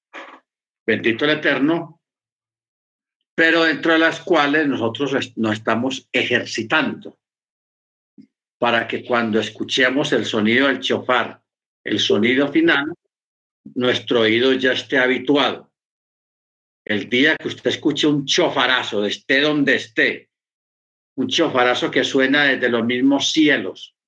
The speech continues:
y que suena en todas partes con una intensidad impresionante, ya usted sabe que llegó la hora. Ya usted sabe que llegó el momento.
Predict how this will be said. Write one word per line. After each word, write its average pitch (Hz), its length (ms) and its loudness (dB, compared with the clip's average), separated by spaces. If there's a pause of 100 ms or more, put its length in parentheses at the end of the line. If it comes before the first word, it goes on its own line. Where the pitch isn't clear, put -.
(100)
y 127 140 -2
que 135 120 0
suena 131 300 0
en 135 140 -4
todas 143 220 0
partes 151 640 -2 (540)
con 131 120 2
una 135 160 2
intensidad 127 600 0
impresionante, 147 1160 0 (300)
ya 117 180 0
usted 131 240 -2
sabe 139 400 0
que 117 120 -2
llegó 101 300 -2
la 113 160 2
hora. 107 400 -2 (1080)
Ya 117 160 2
usted 131 220 0
sabe 143 380 0
que - 120 -2
llegó 110 260 0
el 113 120 0
momento. 120 720 -2